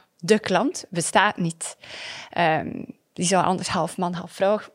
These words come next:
vrouw zijn, zeg ik altijd, hè. Je hebt, eh, mannen, vrouwen, jonge mensen, iets oudere mensen,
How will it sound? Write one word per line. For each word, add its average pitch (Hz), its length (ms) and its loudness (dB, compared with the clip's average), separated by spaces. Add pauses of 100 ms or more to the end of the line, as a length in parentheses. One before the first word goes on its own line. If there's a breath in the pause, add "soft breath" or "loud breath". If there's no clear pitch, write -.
(160)
vrouw 220 320 2
zijn, 226 260 -4
zeg 214 140 -4
ik 226 140 -4
altijd, 233 420 -4
hè. 240 60 -6
Je 220 140 0
hebt, 185 220 -2
eh, - 160 -6
mannen, 220 480 2
vrouwen, 190 440 -2
jonge 180 220 -2
mensen, 202 360 -4
iets - 220 -10
oudere 208 340 2
mensen, 214 420 0